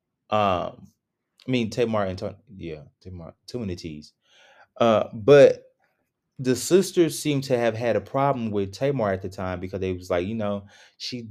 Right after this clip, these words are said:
she being secretive. She got the spin-off show Tamar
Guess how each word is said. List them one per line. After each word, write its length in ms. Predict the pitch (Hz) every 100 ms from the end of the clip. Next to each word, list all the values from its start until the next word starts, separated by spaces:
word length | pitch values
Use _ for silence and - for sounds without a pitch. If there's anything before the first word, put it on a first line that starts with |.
| 98
she 220 | - 117
being 340 | 107 113 117
secretive. 720 | 113 - 104 110 113 113 110 110
She 160 | 120
got 380 | 110 107 107 -
the 80 | 107
spin-off 480 | 107 110 107 107 107
show 220 | - 104
Tamar 440 | 107 110 104 104